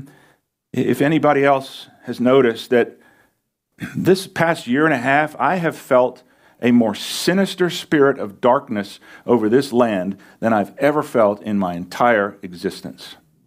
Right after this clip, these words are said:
I mean, there's not just bad stuff going on. It's way deeper than that. There is a spirit of darkness.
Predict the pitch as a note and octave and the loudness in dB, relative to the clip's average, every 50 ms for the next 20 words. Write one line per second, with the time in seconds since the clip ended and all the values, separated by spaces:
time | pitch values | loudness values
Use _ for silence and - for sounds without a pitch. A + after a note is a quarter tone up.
0 | _ _ _ _ _ _ _ _ _ _ _ _ _ _ _ _ _ _ _ _ | _ _ _ _ _ _ _ _ _ _ _ _ _ _ _ _ _ _ _ _
1 | _ - - C#3 D#3 E3+ G3+ G3+ A#3+ A3+ A3 A3 F#3+ C3+ - G#2 D3+ D3+ D3+ D#3+ | _ -2 0 2 2 2 2 2 2 0 2 0 -2 -6 -2 2 2 4 4 2
2 | D#3 D#3 - - C3 A#2+ B2 - B2+ B2 A#2 A#2+ A2+ A2+ A#2+ A#2 A2 G#2 - B2+ | 0 -4 -4 -4 -4 -4 -4 -4 -2 -2 0 0 0 0 0 0 0 0 2 0
3 | C#3+ - - C#2 B1+ F2 F#2+ G2 A2 B2 C#3+ E3+ G3 A3 G#3+ F#3+ D#3+ A#2+ G2+ G2 | 0 0 -2 -14 -16 -14 -10 -4 -2 2 6 6 8 8 8 6 4 2 -8 -14
4 | - - - B2+ A2+ G#2 - G#2 F2+ E2+ G2+ F#2 F#2+ G2+ G2+ F#2 E2+ - - - | -16 -10 -8 -8 -8 -6 -6 -8 -6 -6 -6 -6 -4 -4 -2 -2 -4 -4 -8 -20
5 | - - - - D3 G3 F#3 D#3 B2+ G#2 G2 F#2 - - - - - - F3 E3 | -20 -8 0 2 4 4 4 2 0 -4 -8 -10 -10 -10 -12 -12 -6 0 2 4
6 | D3 B2+ A#2 A2+ A2+ - - B2 A2 G2+ G2 F2+ - - _ _ _ F#2 - _ | 4 4 4 2 0 -4 -2 0 0 0 0 -2 -6 -16 _ _ _ -20 -16 _
7 | - C#3 A#2+ A#2 G#2+ - - - F#2+ D#2 D2+ - - - - - - - - | 2 4 4 4 2 0 -8 -12 -10 -10 -10 -12 -14 -14 -14 -14 -14 -16 -18